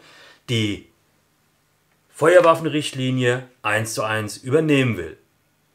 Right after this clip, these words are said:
Das hat der Herr Gebhardt bereits damals schon über den B D S beziehungsweise F E R kommuniziert. So, hat die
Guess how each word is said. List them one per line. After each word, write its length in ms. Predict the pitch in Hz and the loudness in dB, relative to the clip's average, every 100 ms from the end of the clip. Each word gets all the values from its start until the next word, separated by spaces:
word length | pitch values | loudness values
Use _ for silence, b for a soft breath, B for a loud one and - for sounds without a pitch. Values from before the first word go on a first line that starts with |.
| _ _ _ | _ _ _
Das 180 | 175 208 | 2 2
hat 440 | 175 175 - - | 2 2 0 -10
der 60 | 120 | -6
Herr 120 | 110 | -4
Gebhardt 440 | 160 160 165 165 - | -2 0 0 -2 -4
bereits 300 | 123 123 - | -4 -2 -2
damals 360 | 165 202 190 | -2 0 0
schon 300 | - 117 131 | 0 -2 -2
über 120 | 135 | -6
den 140 | 127 113 | -8 -6
B 140 | 120 | -4
D 140 | 107 107 | -4 -4
S 240 | 147 160 | -4 -6
beziehungsweise 640 | 113 117 120 113 113 110 | -8 -8 -6 -4 -4 -6
F 160 | 110 - | -10 -10
E 80 | 92 | -6
R 200 | 104 - B B | -6 -8 B B
kommuniziert. 760 | - 240 233 226 - 98 78 - _ _ - B B | -4 -2 -2 -4 -6 -8 -10 -14 _ _ -20 B B
So, 360 | 147 110 - - _ - - | 2 2 2 -10 _ -20 -6
hat 260 | 151 - | -4 -4
die 540 | 156 143 135 123 113 | -4 -2 -2 -2 -6